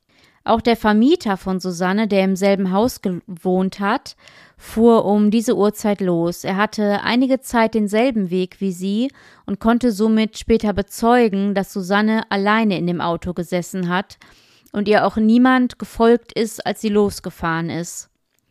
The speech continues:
Ziel war dann Susannes Arbeitgeber, eine Arztpraxis in dem sogenannten Reha-Zentrum in Erlangen in der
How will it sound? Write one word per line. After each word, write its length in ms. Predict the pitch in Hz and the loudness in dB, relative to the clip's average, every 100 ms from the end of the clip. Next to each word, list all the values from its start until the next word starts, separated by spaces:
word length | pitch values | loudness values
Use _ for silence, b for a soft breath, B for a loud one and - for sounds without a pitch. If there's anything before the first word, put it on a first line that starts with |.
| b b b | b b b
Ziel 380 | - 262 294 240 | -2 2 4 4
war 180 | 190 185 | 4 4
dann 340 | 190 202 226 | 2 2 0
Susannes 640 | 214 196 214 220 220 - | -2 0 2 2 -2 -4
Arbeitgeber, 720 | - 214 185 180 - 175 175 185 | -4 -2 0 -2 -4 -6 -2 -2
eine 460 | 180 185 185 185 | -2 -2 -2 -2
Arztpraxis 1040 | - 202 - - - 170 - - 190 220 - | -2 -4 -4 -12 -6 -6 -6 -4 -2 -2 -4
in 160 | 190 | -4
dem 160 | 190 190 | -2 -2
sogenannten 680 | 202 202 196 190 196 - 196 | -2 0 0 0 -2 -4 -4
Reha-Zentrum 880 | 214 226 202 - - 180 180 196 190 | 0 2 2 0 -6 -6 -6 -4 -4
in 100 | 190 | -4
Erlangen 560 | 196 202 180 170 180 | -2 0 0 -2 -4
in 160 | 170 185 | -4 -2
der 300 | 185 185 | 0 -2